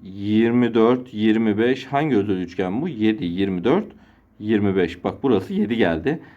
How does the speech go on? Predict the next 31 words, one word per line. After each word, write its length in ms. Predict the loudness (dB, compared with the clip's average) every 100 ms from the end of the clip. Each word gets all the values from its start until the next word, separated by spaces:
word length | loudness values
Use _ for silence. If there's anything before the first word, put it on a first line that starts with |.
| _ _
Tamamı 540 | 0 4 4 2 -2
on 360 | -4 -2 0 2
beşti. 340 | 0 -2 -6
Buraya 220 | -2 0 2
ne 140 | 0
kaldı? 440 | -2 -2 -2 -4 -6 -20 _ _
Sekiz 360 | -6 -4 -6
kaldı. 500 | -4 -2 0 -2 -4 -10 _
A 280 | 2 4 4
köşesi 500 | -2 -4 -4 -6 -8
burası 300 | -6 -4 0
oldu. 460 | 0 0 0 -2 -4 -18 _ _
Uzunluk 480 | -6 -2 0 0 0
A 180 | 0 2
ile 180 | 2 2
B 120 | 2
arasındaki 500 | 2 0 -2 -8 -6
mesafe 420 | -6 -6 -6 -4
ne 100 | -4
kadar 200 | -4 -6
oldu? 320 | -6 -4 -4 -6 -12 -20 _
Sekiz 420 | 0 0 -2 -12
oldu. 320 | -14 -14 -18 -14 -12
İlk 220 | -10 -4
durumda 300 | -2 2 2
yirmi 280 | 2 2 2
altıydı. 640 | 0 0 0 2 0 -2 -12 _ _
Çözümünü 440 | -6 -6 -8 -6
yaptık. 520 | -4 -4 -2 -2 -2 -8 -20 -16
İkinci 340 | -2 0 2
durumda 420 | 2 0 -2 -6